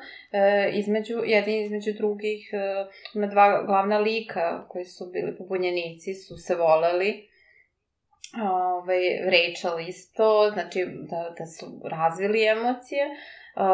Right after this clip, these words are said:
ono, ta-, takođe, mislim, u ovom filmu, znači, e,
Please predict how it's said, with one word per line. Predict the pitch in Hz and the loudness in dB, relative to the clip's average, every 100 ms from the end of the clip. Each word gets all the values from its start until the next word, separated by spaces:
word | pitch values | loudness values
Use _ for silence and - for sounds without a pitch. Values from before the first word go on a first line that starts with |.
| 185 185 180 160 147 151 - | 6 6 2 -2 -6 -14 -14
ono, | 175 170 170 175 - 147 - _ - - | -14 -14 -14 -14 -16 -16 -20 _ -20 -8
ta-, | 160 - - | -6 -4 -4
takođe, | 180 180 175 190 | -4 -2 -2 -4
mislim, | 180 185 | -4 0
u | 180 | 2
ovom | 175 175 190 | 2 0 0
filmu, | 220 208 220 214 | 0 2 0 -2
znači, | 190 190 190 - | -4 -4 -4 0
e, | 180 175 | 0 0